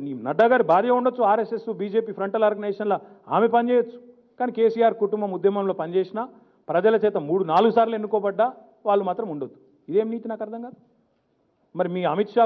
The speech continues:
కొడుకు ఏం పొడిచిండు క్రికెట్లో? ఆయన ఎట్లయిండు బీసీసీఐకి? ఆయన secretary, పికెటరో? సౌరవ్ గంగూలీ కంటే, విరాట్ కోహ్లీ కంటే గొప్ప ప్లే-, గొప్ప player ఆవాడు. ఆయన పేరేందో మీకు తె-, పేరు కూడా తెలుసా ఆయన?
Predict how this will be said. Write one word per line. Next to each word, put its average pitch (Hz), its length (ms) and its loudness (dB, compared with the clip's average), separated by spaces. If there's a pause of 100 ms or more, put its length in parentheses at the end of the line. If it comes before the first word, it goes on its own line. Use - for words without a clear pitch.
కొడుకు 214 180 0
ఏం 196 160 -2
పొడిచిండు 226 360 2
క్రికెట్లో? 233 340 -8 (920)
ఆయన 190 220 -2
ఎట్లయిండు 220 340 -2
బీసీసీఐకి? 214 580 -4
ఆయన 185 200 -4 (100)
secretary, 196 320 -2
పికెటరో? 196 400 -6 (840)
సౌరవ్ 220 340 6
గంగూలీ 214 360 -2
కంటే, 214 260 2 (800)
విరాట్ 214 280 4
కోహ్లీ 208 240 0
కంటే 214 260 -2
గొప్ప 175 220 4
ప్లే-, 147 220 -4 (100)
గొప్ప 151 200 0
player 120 260 -2
ఆవాడు. 226 180 -10 (720)
ఆయన 147 160 -8
పేరేందో 165 280 -4 (1700)
మీకు 127 140 -18
తె-, 123 160 -8
పేరు 156 120 0
కూడా 180 180 4
తెలుసా 123 160 -6
ఆయన? 139 120 -8